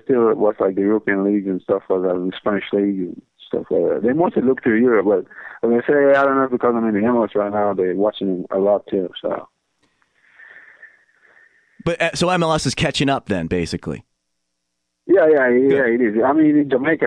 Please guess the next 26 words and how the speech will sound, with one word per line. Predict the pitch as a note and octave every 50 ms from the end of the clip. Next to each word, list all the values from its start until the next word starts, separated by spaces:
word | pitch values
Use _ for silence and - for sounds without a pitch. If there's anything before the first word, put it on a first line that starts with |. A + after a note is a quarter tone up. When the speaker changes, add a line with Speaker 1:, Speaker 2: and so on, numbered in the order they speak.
| A2
Speaker 1:
it | G#2+ G#2
does | A#2 A#2+ G#2+ G2
right | G2+ G2 F#2+ F#2+
now. | G#2 A2 G#2+ G2 F2+
I'm | F2+
telling | - G2+ G2+ G2+ G2 F#2
you. | F2+ F2 E2 - - _ _ -
I, | - G2
I | G2+ F#2+ - A#2+ A#2+
don't | B2 A#2
know | B2 B2 A#2+
<laughs> | A2
about, | A2+ A#2+ C3+ C3+ A#2 G#2
like, | G#2+ G#2 G2 F#2+ F#2+
other | G#2 A2 G#2+ G2
countries, | - A2 A2 G#2 G2 - G2
but | G#2 A#2
Speaker 2:
Yeah. | - - A#2
Speaker 1:
in | B2+ B2+
my | C3+ C3+ C3
community | - - C3+ C#3 C#3 C3+ C3 B2+
and | B2 A2+
my | G#2+ G#2 G2
country, | - A2+ A2 G#2+ G#2 - - B2+ B2
it's | F2+ -
kinda, | - - G#2+ G#2 F#2+ F2